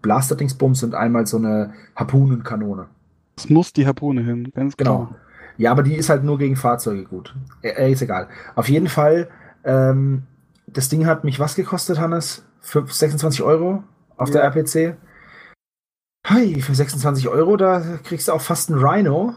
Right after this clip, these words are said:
Speaker 1: für einen forty K. Das kostet, glaub ich, dreißig, aber da ist halt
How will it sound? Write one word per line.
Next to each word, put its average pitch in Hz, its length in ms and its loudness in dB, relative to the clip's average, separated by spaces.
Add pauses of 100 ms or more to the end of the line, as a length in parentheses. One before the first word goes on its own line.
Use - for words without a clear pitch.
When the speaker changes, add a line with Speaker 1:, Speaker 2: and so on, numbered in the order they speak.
(160)
Speaker 1:
für - 420 -6
einen 139 120 0
forty 143 240 2
K. 151 280 2
Das 165 160 -4
kostet, 135 180 -6
glaub 131 100 0
ich, - 40 -10
dreißig, 160 600 -2
aber 123 100 2
da 131 60 2
ist 120 140 -2
halt 120 100 2